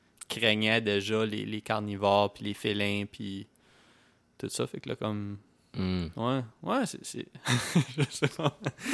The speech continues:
Speaker 1: <laughs> Ça me tentait pas d'écouter un film avant de me coucher, parce que, je sais pas, là, j'étais, j'étais, je voulais juste écouter un petit vingt minutes de quelque chose.
Speaker 2: Ok.
Speaker 1: Puis ouais, ouais, c'est genre, c'est genre de le fun, man. J'a-, j'haïs pas ça.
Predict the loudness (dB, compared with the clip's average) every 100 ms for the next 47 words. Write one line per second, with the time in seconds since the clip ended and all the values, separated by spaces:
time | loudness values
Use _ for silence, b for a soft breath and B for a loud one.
0 | 0 B B 0 0 0 2 4 6 6
1 | 8 8 6 6 6 6 4 2 4 4
2 | 4 2 0 -2 -2 0 0 -4 -12 B
3 | B B B B -2 2 4 2 0 -6
4 | -10 -10 -12 -6 -2 -2 -2 -4 -6 -6
5 | -2 0 0 -4 -8 0 2 4 2 2
6 | 4 4 2 4 4 4 2 0 -2 -2
7 | -2 0 0 0 -4 -10 b b b b
8 | -8 -6 -4 -2 -2 -2 -4 -6 -4 -2
9 | 2 4 4 2 2 4 4 6 6 4
10 | 0 0 0 2 2 2 2 2 2 0
11 | 2 0 -2